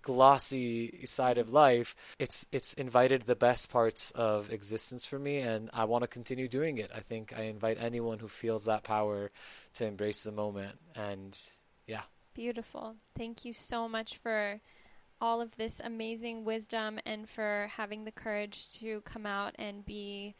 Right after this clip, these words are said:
Speaker 2: not just come out, but just be such a leader and such a hero. And I'm so
Speaker 1: Thank you.
Speaker 2: grateful for you. I'm so honored to call you my friend, and I love you so much. I'm curious to know how the listeners can get more of you.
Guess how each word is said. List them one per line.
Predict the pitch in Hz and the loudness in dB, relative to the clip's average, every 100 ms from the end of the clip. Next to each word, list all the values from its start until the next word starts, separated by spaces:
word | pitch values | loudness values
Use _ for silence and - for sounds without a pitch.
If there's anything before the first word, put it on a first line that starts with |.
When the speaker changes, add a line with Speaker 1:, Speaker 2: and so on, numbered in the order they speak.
| _ - | _ -8
Speaker 2:
not | 226 226 | -8 -6
just | 254 - | -10 -8
come | - 220 | -8 -4
out, | 226 254 - | 0 -2 -2
but | - 208 | -8 -10
just | - 208 - | -10 -12 -12
be | 214 208 202 - _ | -12 -10 -10 -14 _
such | - - 233 - | -10 -8 -8 -8
a | 233 | -10
leader | 220 220 220 214 208 208 | -8 -6 -4 -4 -4 -6
and | 208 202 | -10 -10
such | 220 - | -12 -10
a | 214 | -12
hero. | - 214 208 208 202 196 196 | -10 -8 -4 -2 -2 -4 -6
And | - 202 196 196 - - - - - | -6 -8 -10 -12 -12 -12 -14 -18 -16
I'm | 214 | -14
so | - 233 | -4 -4
Speaker 1:
Thank | 220 | -2
you. | |
Speaker 2:
grateful | 226 220 233 | -4 -4 -8
for | 226 226 | -8 -10
you. | 214 214 | -8 -8
I'm | 208 | -8
so | 214 - 220 214 208 - | -10 -4 -2 -2 -4 -6
honored | 220 226 233 220 | -4 -2 -4 -6
to | - 233 | -10 -16
call | - 208 | -8 -8
you | 214 214 | -6 -10
my | 208 214 | -10 -12
friend, | - 208 208 202 202 208 | -10 -6 -6 -8 -12 -12
and | 208 202 | -12 -10
I | 202 | -10
love | 202 202 | -10 -10
you | 214 | -12
so | - 214 202 | -8 -8 -8
much. | 202 196 - - - - - - - | -6 -6 -8 -10 -12 -20 -20 -20 -10
I'm | 214 214 | -10 -10
curious | - 233 240 233 - | -6 -4 -4 -4 -8
to | 247 | -8
know | 220 220 214 214 214 214 | -4 -2 0 -2 -4 -6
how | 240 220 220 220 | -6 -2 -2 -2
the | 214 220 | -4 -6
listeners | 226 - 220 214 - | -6 -8 -8 -10 -10
can | 233 | -12
get | 220 202 | -10 -10
more | 214 214 | -4 -2
of | 220 208 | -2 -4
you. | 196 - | -10 -10